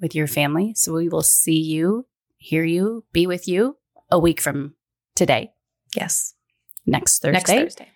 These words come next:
Speaker 1: Yep. So have a fabulous fourth of July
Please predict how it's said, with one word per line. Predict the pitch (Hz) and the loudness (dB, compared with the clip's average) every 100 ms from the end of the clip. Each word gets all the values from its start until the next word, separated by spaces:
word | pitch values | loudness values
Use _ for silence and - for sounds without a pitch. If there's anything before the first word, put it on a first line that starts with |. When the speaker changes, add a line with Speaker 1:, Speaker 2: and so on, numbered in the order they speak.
| _ _ _ _ - _ - | _ _ _ _ -20 _ -6
Speaker 1:
Yep. | - 277 - - - _ _ _ _ - | 0 0 -2 -20 -20 _ _ _ _ -6
So | - 156 | 2 4
have | - 170 170 | 4 0 0
a | 165 - | 0 -2
fabulous | - 190 185 165 - - | -2 2 2 0 0 -2
fourth | - - | -2 -10
of | 127 | -4
July | 160 143 - | 0 2 2